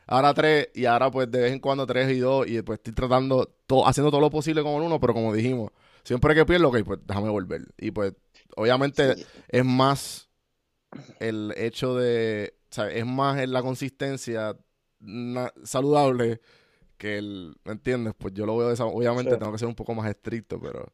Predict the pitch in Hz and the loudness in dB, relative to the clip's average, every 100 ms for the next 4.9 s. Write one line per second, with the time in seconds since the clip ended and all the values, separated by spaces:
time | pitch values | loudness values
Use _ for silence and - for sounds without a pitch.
0 | _ _ _ 208 202 196 190 220 220 220 | _ _ _ 6 8 10 10 10 8 4
1 | 220 208 156 165 160 151 143 120 127 120 | 2 2 2 2 2 0 2 2 2 -2
2 | 104 - - 131 143 170 170 147 127 139 | -6 -12 -6 2 4 4 4 0 0 -4
3 | - - - - 220 180 147 - 151 160 | -8 -12 -14 -2 0 0 -6 -2 6 8
4 | 151 151 143 120 - 127 180 151 - | 8 6 2 0 0 -2 2 2 0